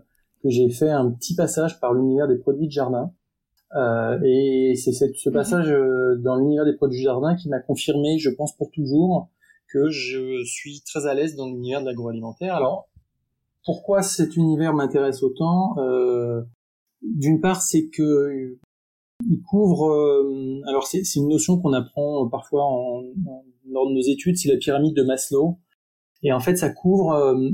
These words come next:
Speaker 1: ça couvre à la fois le haut et le bas de la pyramide de Maslow, puisqu'on a, euh, on a une uni-, on a une utilité immédiate qui est le besoin physiologique, hein, c'est-à-dire que, euh, on se nourrit en, en, en moyenne trois fois par jour, euh,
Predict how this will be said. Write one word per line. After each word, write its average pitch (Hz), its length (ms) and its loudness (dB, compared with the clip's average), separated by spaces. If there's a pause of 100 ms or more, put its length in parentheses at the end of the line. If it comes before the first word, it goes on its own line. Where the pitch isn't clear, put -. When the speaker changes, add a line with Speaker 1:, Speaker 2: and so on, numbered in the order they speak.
Speaker 1:
ça 143 160 -2
couvre 170 240 0
à 165 60 2
la 170 100 2
fois 180 240 2
le 160 180 6
haut 180 240 6
et 180 60 6
le 151 140 2
bas 170 160 2
de 170 40 2
la 160 80 4
pyramide 143 380 -2
de 143 80 2
Maslow, 131 380 0
puisqu'on 123 400 -2
a, 123 280 2
euh, 113 200 -2 (220)
on 131 100 -2
a 123 40 4
une 127 160 4
uni-, 156 240 4 (140)
on 135 220 2
a 135 80 2
une 139 180 2
utilité 165 540 2
immédiate 143 500 2
qui 123 140 0
est - 20 4
le 117 100 0
besoin 123 300 0
physiologique, 123 640 0
hein, 156 120 -10
c'est-à-dire - 280 -20
que, - 80 -4
euh, - 160 -4 (540)
on 127 80 -2
se - 160 -4
nourrit 135 300 4
en, 120 80 2
en, 120 500 0
en 123 40 2
moyenne 127 300 2
trois 131 220 -2
fois 123 140 2
par 120 160 -2
jour, 131 400 2
euh, 110 80 -2